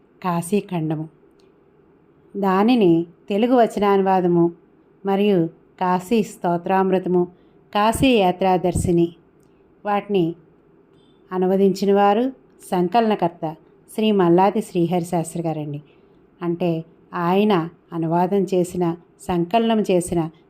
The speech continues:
కాశీఖండము అనే గ్రంథాన్ని మనం ఇప్పుడు చదువుకుందామండి. దీన్ని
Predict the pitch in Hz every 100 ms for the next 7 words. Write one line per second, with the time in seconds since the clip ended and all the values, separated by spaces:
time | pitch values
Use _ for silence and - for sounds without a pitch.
0 | - 185 185 220 240 233 190 185 185 170
1 | 170 156 151 147 165 185 170 170 180 269
2 | - _ _ _ _ - 180 190 277 330
3 | _ _ _ _ _ - 160 170 175 180
4 | 175 165 160 160 262 - _ _ _ _
5 | 190 214 214 196